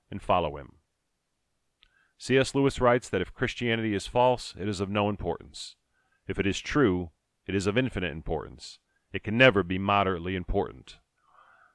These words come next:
The decision of what position it will hold in your life is yours to make. The goal of every Christian should be, quote,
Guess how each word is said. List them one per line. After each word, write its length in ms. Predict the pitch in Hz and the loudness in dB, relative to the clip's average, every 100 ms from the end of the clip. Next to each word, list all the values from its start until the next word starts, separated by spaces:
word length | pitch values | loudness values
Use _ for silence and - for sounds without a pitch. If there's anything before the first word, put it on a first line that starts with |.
| - | -6
The 80 | |
decision 520 | 95 113 - 170 120 107 | -2 0 6 6 6 2
of 160 | 90 | 2
what 340 | 95 123 143 - | 6 6 6 2
position 440 | 117 131 - 123 | 2 2 2 -2
it 80 | 107 | 0
will 140 | 110 | 0
hold 300 | 98 123 123 | 4 4 2
in 120 | 127 | 0
your 120 | 127 135 | 2 4
life 320 | 95 90 - | 4 2 -2
is 140 | 92 | -2
yours 280 | 95 90 87 | 2 2 0
to 100 | - | -2
make. 440 | 101 90 - - - _ _ _ _ _ | 0 0 -2 -18 -20 _ _ _ _ _
The 80 | - | -8
goal 280 | 80 107 113 | 2 4 6
of 100 | 101 | 6
every 260 | 107 117 131 | 4 4 0
Christian 480 | - 143 - 101 | 2 0 0 -6
should 240 | 92 101 85 | -4 -6 -4
be, 100 | 90 | -6
quote, 420 | - 110 113 - | 0 4 4 0